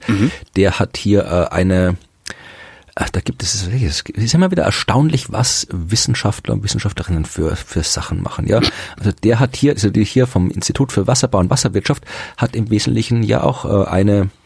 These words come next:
Speaker 2: ein Drum, irgendwie eine, ein Experiment, eine Anlage, wo er halt dann tatsächlich, äh,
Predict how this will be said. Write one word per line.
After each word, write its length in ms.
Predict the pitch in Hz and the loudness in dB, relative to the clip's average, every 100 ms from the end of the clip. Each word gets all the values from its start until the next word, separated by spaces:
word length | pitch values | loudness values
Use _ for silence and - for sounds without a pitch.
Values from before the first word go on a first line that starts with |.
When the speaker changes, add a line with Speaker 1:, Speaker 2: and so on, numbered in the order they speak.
| - - - - | -18 -18 -14 -4
Speaker 2:
ein 200 | 107 - | -2 0
Drum, 600 | 95 117 165 175 73 - | 2 2 2 0 -2 -6
irgendwie 400 | - - 101 110 | -8 -8 -4 -4
eine, 260 | - 78 50 64 - - _ _ _ | -2 -4 -4 -12 -20 -20 _ _ _
ein 120 | - - | -16 -12
Experiment, 880 | - - - 107 90 98 175 - | -8 -2 2 2 4 4 2 0
eine 280 | - 98 98 | -2 0 0
Anlage, 540 | 98 123 123 127 135 - | 2 4 4 2 0 2
wo 140 | 113 | 2
er 100 | 113 | 2
halt 220 | 110 110 | 0 0
dann 60 | 120 | 2
tatsächlich, 560 | 117 - 90 139 127 - - - - | 2 2 0 0 -2 -6 -18 -20 -18
äh, 80 | - | -16